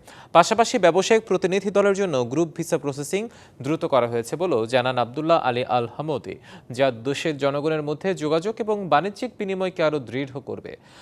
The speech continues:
প্রধান উপদেষ্টার ডেপুটি প্রেস সেক্রেটারি আজাদ মজুমদার এসব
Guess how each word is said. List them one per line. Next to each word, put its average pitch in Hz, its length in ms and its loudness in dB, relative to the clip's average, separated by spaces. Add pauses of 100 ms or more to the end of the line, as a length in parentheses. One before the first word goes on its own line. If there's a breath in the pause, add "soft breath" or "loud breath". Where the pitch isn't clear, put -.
(180 loud breath)
প্রধান 190 280 4
উপদেষ্টার 220 600 4
ডেপুটি 196 260 0
প্রেস 185 340 -2
সেক্রেটারি 175 520 -2
আজাদ 151 300 2
মজুমদার 151 420 -4
এসব 143 240 -8